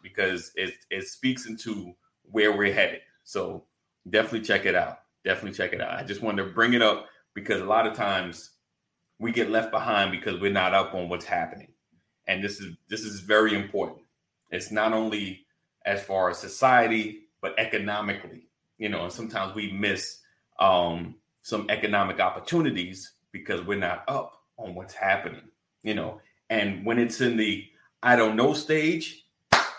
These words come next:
that's the time is to invest. <laughs> I, it's like, I, I figured it out at forty-five, like,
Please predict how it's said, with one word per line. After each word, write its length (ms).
that's 260
the 100
time 300
is 140
to 140
invest. 520
<laughs> 380
I, 260
it's 120
like, 280
I, 280
I 40
figured 200
it 80
out 160
at 60
forty-five, 560
like, 260